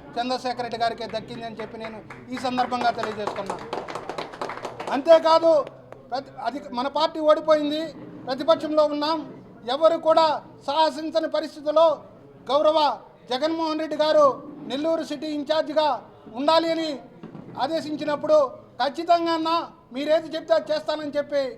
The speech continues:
నెల్లూరు సిటీ నియోజకవర్గ బాధ్యతలు తీసుకొని ఈరోజు నెల్లూరు సిటీలో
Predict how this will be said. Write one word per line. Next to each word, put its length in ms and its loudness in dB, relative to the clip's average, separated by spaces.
నెల్లూరు 320 -4
సిటీ 280 -10
నియోజకవర్గ 760 -4
బాధ్యతలు 580 0
తీసుకొని 600 -6
ఈరోజు 400 2
నెల్లూరు 360 -4
సిటీలో 580 0